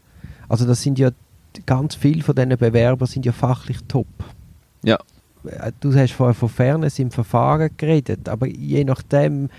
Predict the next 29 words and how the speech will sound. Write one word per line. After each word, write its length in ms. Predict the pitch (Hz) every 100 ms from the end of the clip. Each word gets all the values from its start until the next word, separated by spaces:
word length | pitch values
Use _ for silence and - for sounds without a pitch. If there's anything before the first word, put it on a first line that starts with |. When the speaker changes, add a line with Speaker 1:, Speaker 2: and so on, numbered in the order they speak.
| -
Speaker 1:
welchen 240 | 127 131
Fall 360 | 127 135 135 151
jemandem 400 | 151 - 147 147
vorlegst, 960 | - 143 143 147 147 131 107 107 - - - -
in, 160 | 131 127 -
oder, 220 | 143 156
he-, 240 | 131 135 -
vielleicht 260 | 143 -
hat 140 | 123 117
er 40 |
schon 160 | 120 110
mal 100 | 104
etwas 260 | 101 113
Ähnliches 420 | 113 107 104 104 -
gehabt, 380 | 170 165 165
vielleicht 300 | - 127 127
hat 200 | - 117
er 20 | 110
das 180 | 110
grad, 280 | - 110 - -
erst 260 | 110 107
grad 140 | 107 101 _ _ _
gelernt, 580 | - 151 151 151 - - - - -
dann 100 | 127
kann 240 | 117 120
er 60 | 117
das 160 | 110 113
anders 300 | 127 143 -
präsentieren. 1000 | 147 139 147 - 143 139 139 143 139